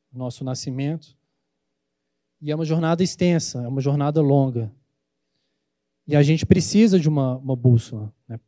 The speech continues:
A gen-, a gente precisa de um norte, né? E qual que é o nosso norte? É, às vezes nós achamos que quando nós nos convertemos, quando nós, é, aceitamos que a Bíblia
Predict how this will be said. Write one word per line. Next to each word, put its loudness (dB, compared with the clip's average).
A -10
gen-, -4
a 0
gente 0
precisa 2
de 0
um 2
norte, -2
né? -12
E -14
qual 0
que 4
é 8
o 8
nosso 4
norte? -4
É, -20
às -4
vezes 0
nós 4
achamos 0
que 0
quando -4
nós 2
nos -4
convertemos, -2
quando -8
nós, -6
é, 0
aceitamos 0
que -2
a -4
Bíblia 2